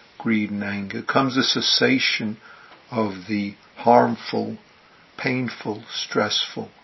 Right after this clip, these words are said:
consequences. That's why it's important for us to practice throughout our day, throughout our life, when we notice,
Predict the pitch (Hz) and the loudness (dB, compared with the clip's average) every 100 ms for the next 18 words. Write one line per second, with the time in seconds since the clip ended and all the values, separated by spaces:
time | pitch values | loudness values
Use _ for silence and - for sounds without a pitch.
0 | _ - 127 127 - - - - - - | _ -6 -4 -2 -4 -6 -12 -10 -10 -12
1 | - - _ _ - - - - - - | -16 -20 _ _ -20 -20 -20 -20 -20 -2
2 | 143 185 202 - - - - - - - | 6 6 6 0 -2 -6 -12 -14 -14 -20
3 | _ 131 123 123 123 117 - 127 - 139 | _ 4 6 6 4 -2 -4 -6 -6 -2
4 | 120 117 - 113 - - 113 113 107 - | 0 0 -4 -14 -12 -8 -6 -4 -4 -4
5 | - 131 - 120 131 - - 131 - - | -6 -12 -4 -2 -2 -4 -10 -8 -8 -8
6 | - - - - - - - 139 131 - | -12 -20 -20 -20 -20 -20 -8 -2 0 0
7 | 117 127 135 131 117 117 110 127 131 107 | 0 2 2 2 0 0 -2 -2 -4 -8
8 | - - 117 113 117 131 139 123 113 113 | -14 -12 -6 -2 2 2 2 0 0 0
9 | 113 147 135 123 - - - - - - | -2 -2 -4 -10 -18 -20 -20 -20 -20 -20
10 | - - 131 127 127 123 117 117 113 117 | -20 -4 2 4 4 2 0 2 4 4
11 | 117 117 107 - - | 4 2 -2 -4 -6